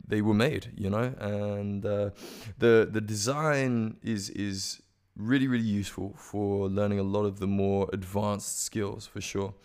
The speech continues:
So when I designed a set of parallettes, they were about fourteen inches up in the air. So you'll see some parallettes that are almost, uh, a kind of meter in the air.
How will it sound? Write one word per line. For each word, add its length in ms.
So 100
when 140
I 120
designed 360
a 20
set 160
of 60
parallettes, 480
they 160
were 100
about 800
fourteen 520
inches 520
up 140
in 60
the 160
air. 160
So 160
you'll 160
see 220
some 220
parallettes 560
that 200
are 100
almost, 540
uh, 320
a 60
kind 160
of 80
meter 400
in 100
the 140
air. 160